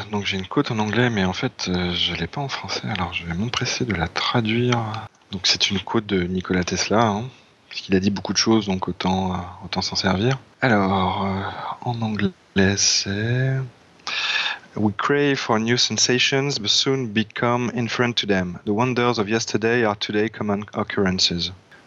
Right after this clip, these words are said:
Donc, euh, nous éprouvons, euh, une grande envie de nouvelles, euh, de nouvelles sensations, euh,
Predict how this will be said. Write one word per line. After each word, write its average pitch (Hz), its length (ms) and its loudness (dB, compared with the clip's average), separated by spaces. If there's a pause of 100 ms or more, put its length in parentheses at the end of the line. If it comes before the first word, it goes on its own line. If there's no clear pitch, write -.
(200)
Donc, 95 220 -2
euh, 104 80 4
nous 98 640 0
éprouvons, 127 1120 2 (100)
euh, 107 300 4 (1000)
une 92 140 -8
grande 123 220 0
envie 123 200 0
de 120 60 -2
nouvelles, 117 460 2
euh, 98 160 0 (1200)
de 110 100 -8
nouvelles 117 220 2
sensations, 131 840 2 (600)
euh, 92 260 4